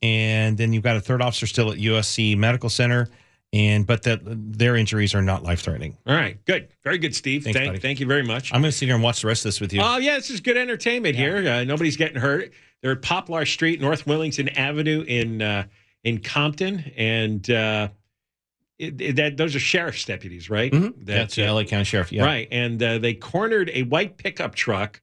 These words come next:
Speaker 2: Uh, a guy sitting in the front seat now is leaning out the driver's window. He's at the end of a block, uh, and he's just a few feet away from a, uh, chain link fence that overlooks one of L A's famous cement rivers.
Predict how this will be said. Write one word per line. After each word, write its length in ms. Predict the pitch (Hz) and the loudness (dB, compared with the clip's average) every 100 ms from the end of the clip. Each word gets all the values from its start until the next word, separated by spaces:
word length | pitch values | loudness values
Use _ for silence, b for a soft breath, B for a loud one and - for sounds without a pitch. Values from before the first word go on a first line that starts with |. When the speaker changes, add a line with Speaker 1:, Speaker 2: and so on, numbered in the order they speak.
| _ _ _ _ _ | _ _ _ _ _
Speaker 2:
Uh, 300 | 107 113 107 - | -4 -2 -2 -2
a 80 | 110 | 0
guy 260 | 156 185 | 0 0
sitting 400 | 196 - - 190 | -4 -2 -2 0
in 80 | 170 | 0
the 80 | 139 | -4
front 300 | - 170 165 | -2 -2 -2
seat 280 | - 165 160 | 0 -2 0
now 280 | 127 123 120 | 0 0 -2
is 180 | 101 | -4
leaning 320 | 107 151 165 147 | 0 0 2 0
out 220 | 143 143 | -2 -4
the 80 | 104 | -2
driver's 440 | 135 131 110 95 | 0 0 -2 -2
window. 300 | 110 131 107 | -2 0 2
He's 140 | 101 | 2
at 120 | 170 170 | 0 0
the 120 | 175 | -2
end 100 | 240 | 0
of 80 | 151 | 0
a 60 | |
block, 580 | 98 - 127 107 101 - b b b b 110 | 0 0 2 2 -2 -10 b b b b -4
uh, 440 | 113 110 113 113 - | -2 -2 -2 -6 -4
and 400 | 113 110 113 113 | -2 0 -2 -6
he's 360 | - 120 110 | -6 -4 -4
just 240 | - 175 - | -2 -2 0
a 40 | |
few 280 | - - 196 | -2 -2 -4
feet 260 | - 165 139 | 0 2 4
away 240 | 135 135 | 2 2
from 300 | - 120 107 | 0 0 0
a, 220 | 104 101 101 | 0 0 0
uh, 200 | 98 98 | -2 -2
chain 260 | - 160 | 0 2
link 180 | 147 127 | 0 -2
fence 360 | - 135 120 - | -2 -2 -2 -2
that 120 | 107 | 0
overlooks 600 | 117 113 113 123 - - B B B _ _ _ - | 0 0 0 0 -2 -6 B B B _ _ _ -4
one 140 | 113 | -2
of 160 | 110 98 120 | -2 -2 0
L 180 | 120 | 2
A's 160 | 113 104 | 2 0
famous 400 | - 123 117 - | 0 2 2 0
cement 320 | 120 110 127 - | 0 2 0 2
rivers. 500 | 135 110 107 - | 0 0 -4 -10